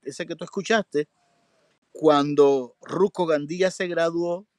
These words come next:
de Berkeley, que nos encontramos en, allá en, en Boston, le dije, "Ven para acá, cuando vayas a Puerto Rico, que tengo un proyecto de danza. Y entonces vamos a incluir esa danza que tú tienes, danza jazz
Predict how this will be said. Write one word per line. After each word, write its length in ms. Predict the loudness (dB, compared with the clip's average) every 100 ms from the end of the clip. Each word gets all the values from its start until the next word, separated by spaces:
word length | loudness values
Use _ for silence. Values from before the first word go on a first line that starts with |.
| _
de 120 | -6
Berkeley, 440 | -2 -2 -4 -10 -8
que 100 | -8
nos 140 | -8
encontramos 720 | -10 -10 -8 -6 -6 -8 -12
en, 140 | -10 -8
allá 280 | -4 -2
en, 300 | -2 -8 -12 _ _ _ _ _ -10
en 140 | 0
Boston, 440 | 0 0 -4 -10 -12 _ _ -8
le 100 | -6
dije, 200 | -6 -4
"Ven 240 | -2 -2
para 200 | -4 -6
acá, 300 | -4 -4 -4 _ _
cuando 200 | -10 -6
vayas 160 | -4 -4
a 20 |
Puerto 240 | -6 -8 -8
Rico, 300 | -10 -8 -10
que 80 |
tengo 320 | -6 -6 -4 -6
un 140 | -6
proyecto 400 | -6 -6 -4 0
de 120 | 0
danza. 440 | 0 -4 -6 -16 -20 _ _ _ _ _ _ _ _
Y 140 | -2 -2
entonces 680 | 0 -2 -2 -4 -6 -10 _ _ _ _ _ -20 _ -2
vamos 280 | 0 2 2
a 40 |
incluir 280 | 0 -2 0
esa 180 | 0 -2
danza 280 | -2 -6 -6
que 120 | -8
tú 100 | -6
tienes, 280 | -4 -2 -2
danza 460 | -4 -4 -4 -4 -6
jazz 480 | -2 -2 -2 -14